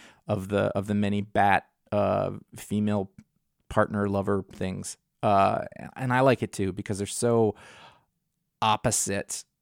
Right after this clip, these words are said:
in a way. I mean, so are him and Catwoman, but they're opposite and that they're the same. It's just that the way that the two people, Zatanna and Batman, see the world is so different that I think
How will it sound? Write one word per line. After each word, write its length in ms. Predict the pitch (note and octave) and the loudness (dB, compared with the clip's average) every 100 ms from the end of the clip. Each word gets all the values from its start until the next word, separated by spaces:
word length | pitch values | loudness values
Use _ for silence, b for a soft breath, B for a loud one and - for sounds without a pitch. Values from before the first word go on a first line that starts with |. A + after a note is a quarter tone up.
| _ | _
in 160 | - A#2 | -4 0
a 80 | A2 | 0
way. 760 | G2 G#2 A2+ A2 A2 A2 G#2+ G#2+ | -2 -2 2 4 2 2 -2 -2
I 40 | |
mean, 340 | - - G#2+ | -4 -6 -8
so 200 | G#2 B2 G#2+ | -4 2 2
are 140 | G2+ | 2
him 200 | - G2+ | 0 -2
and 100 | F#2+ | -4
Catwoman, 580 | - F#2+ F2+ G#2 G#2 G2+ | -2 -2 -2 -4 -6 -6
but 120 | G2 | -4
they're 160 | G2+ G2+ | -2 -2
opposite 460 | G2 G2 - G2 | -2 -4 -6 -6
and 280 | - G2+ G2 | -6 -4 -4
that 180 | G2 - | -6 -8
they're 160 | G2 | -8
the 140 | F#2+ G2 | -4 -4
same. 380 | - G2 G2 A#2 | -4 -6 -6 -8
It's 80 | - | -10
just 240 | - - | -8 -6
that 140 | G2 | -6
the 80 | - | -4
way 200 | G2 G2 | -2 0
that 180 | G2 F#2+ - B B B B | 0 -2 -4 B B B B
the 140 | A2 G#2+ | 0 0
two 240 | - G#2+ | 0 -2
people, 420 | G2+ G2+ G2 F#2+ | 0 -2 -2 -2
Zatanna 440 | F#2+ G2 G2+ G#2 F#2+ | -2 -2 0 0 0
and 120 | F#2+ | 0
Batman, 460 | F#2+ E2 F2+ G2 | 0 0 -2 -4
see 160 | G2 G#2 | -4 -4
the 100 | F2 | -4
world 440 | F#2 F2+ F#2 D#2+ | -4 -2 -4 -4
is 100 | - | -6
so 300 | - - G#2 | -4 -2 -2
different 460 | G2+ G2+ - G2 - | -4 -8 -8 -12 -10
that 100 | F#2+ | -10
I 80 | - | -10
think 340 | - G2+ - | -8 -10 -10